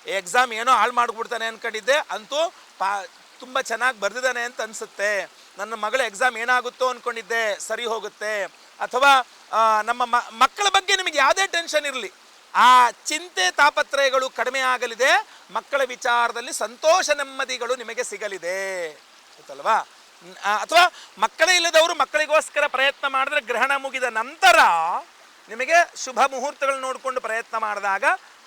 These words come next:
ಗ್ರಹಣದ ಶುಭ ಫಲ ನಿಮಗೊಂದು ತಿಂಗಳ, ಒಂದೂವರೆ ತಿಂಗಳು ಇರುತ್ತೆ, ಅಷ್ಟರೊಳಗಡೆ ಪಡ್ಕೋಬೇಕಾಗ-, ಆ, ಇದನ್ನ. So, ಆದ್ರಿಂದ ಖಂಡಿತವಾಗಿ ನಿಮಗೆ ಪ್ರಯತ್ನ ಮಾಡಬಹುದು ನೀವು ಅಂತ. ನೆಕ್ಸ್ಟ್, ಇನ್ನೇನೇನು ಒಳ್ಳೇದಾಗಲಿದೆ ಅಂತ ಕೇಳಿದ್ರೆ,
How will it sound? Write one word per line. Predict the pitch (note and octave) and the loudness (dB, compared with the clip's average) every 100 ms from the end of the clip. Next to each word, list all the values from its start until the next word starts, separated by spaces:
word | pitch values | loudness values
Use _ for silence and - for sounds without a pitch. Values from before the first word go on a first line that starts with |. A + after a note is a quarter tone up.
| D3 | -16
ಗ್ರಹಣದ | G#3 A#3 C4+ C4 B3 | -6 -2 -2 -2 -4
ಶುಭ | A3+ B3 | 0 0
ಫಲ | D4 C#4 | 2 0
ನಿಮಗೊಂದು | C4 C4 B3+ B3 | -2 -4 -6 -8
ತಿಂಗಳ, | B3+ C4+ | -10 -4
ಒಂದೂವರೆ | C4+ B3 B3 A#3+ | -2 -2 -4 -4
ತಿಂಗಳು | A#3+ A#3 | -10 -4
ಇರುತ್ತೆ, | A#3+ C#4 - D3+ - - F#3 | 0 0 -2 -16 -20 -14 -10
ಅಷ್ಟರೊಳಗಡೆ | G3+ G#3+ B3 C#4+ | -8 -4 0 0
ಪಡ್ಕೋಬೇಕಾಗ-, | G#3+ G#3+ C4 B3+ A3 G#3 F#3 | 0 -4 -2 0 2 0 -2
ಆ, | F3+ F#3+ F#3 E3+ | -8 -6 -4 -8
ಇದನ್ನ. | F3 G3 F3+ - - - - | -10 -10 -10 -12 -16 -18 -4
So, | |
ಆದ್ರಿಂದ | G3+ G3 A3 A3 D4+ F4+ - - | -4 -4 -8 0 2 2 -2 -8
ಖಂಡಿತವಾಗಿ | G#3+ C4 C4 A#3+ B3 D4+ | -6 -6 -4 -2 -2 -4
ನಿಮಗೆ | F#4 - - F#3+ G#3+ D4 F#4+ - | -10 -16 -20 -14 -4 -2 -4 -6
ಪ್ರಯತ್ನ | G#3+ A3 B3+ A#3+ | -6 -4 -4 -4
ಮಾಡಬಹುದು | A3 G#3+ A#3+ A#3 A3 G#3+ | -4 -4 -2 -4 -6 -12
ನೀವು | G#3+ G#3 G3 F#3+ F#3 E3+ | -16 -14 -14 -14 -14 -18
ಅಂತ. | E3 - - - - - - G3 | -20 -20 -20 -20 -20 -20 -20 2
ನೆಕ್ಸ್ಟ್, | D4 D#4+ - - - - - - - - - - | 4 4 2 -8 -20 -20 -20 -20 -20 -20 -20 -12
ಇನ್ನೇನೇನು | C#4 E4+ F4+ F4+ E4 | -2 6 8 8 6
ಒಳ್ಳೇದಾಗಲಿದೆ | D4 D4+ C#4+ C4+ B3+ B3 A#3 A3 | 4 6 6 4 4 0 0 0
ಅಂತ | G3+ G#3 | -4 -8
ಕೇಳಿದ್ರೆ, | A#3 A3+ B3+ C#4 A3 | -10 -4 0 2 2